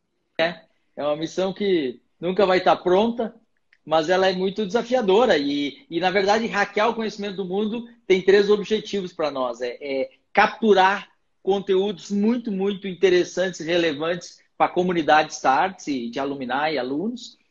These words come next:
É modelar métodos e metodologias que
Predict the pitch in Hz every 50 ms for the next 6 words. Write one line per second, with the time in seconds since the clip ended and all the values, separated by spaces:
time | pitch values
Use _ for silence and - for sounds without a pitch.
0 | _ - _ _ - 156 151 156 160 160 160 160 160 156 156 156 147 _ _ _
1 | - 180 185 202 226 233 233 226 208 185 175 170 175 185 196 196 190 _ _ -
2 | 156 165 170 175 190 202 196 - - 190 165 160 160 156 175 175 180 175 180 170
3 | 165 170 165 151 151 165 175 170 - - - 170 160 - _